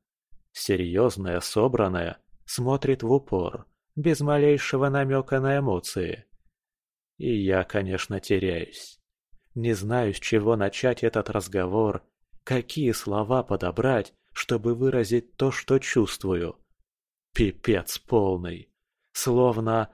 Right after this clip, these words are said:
словарный запас исчез. Источник иссяк. Напрочь. Набираю полную грудь воздуха, чтобы начать хоть что-то говорить, но она меня опережает.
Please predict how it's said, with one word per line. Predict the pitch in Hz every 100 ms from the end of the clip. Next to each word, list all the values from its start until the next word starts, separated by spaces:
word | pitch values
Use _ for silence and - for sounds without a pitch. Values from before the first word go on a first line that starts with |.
| _
словарный | - 120 120 127 127 117 110
запас | 110 131 147 110 -
исчез. | 117 - - 107 85 - - _ _ _ - -
Источник | 110 92 - 147 - 98 95 139
иссяк. | 143 - 98 82 - _ _ _
Напрочь. | 120 151 101 98 - - - _ _ _ _ _ - - _ _ _ _ _ _ _
Набираю | 107 113 113 147 170 180 185
полную | 180 135 151 147 151 131
грудь | 117 135
воздуха, | 101 101 101 87 95 - 98 95 87
чтобы | - - 98 92 98
начать | 98 - 113
хоть | - -
что-то | - - 123 107 95
говорить, | 92 87 92 120 123 - _ _ _ _ _ _ 139
но | 135 127
она | 110 104 95
меня | 92 95 92
опережает. | - 98 95 110 101 82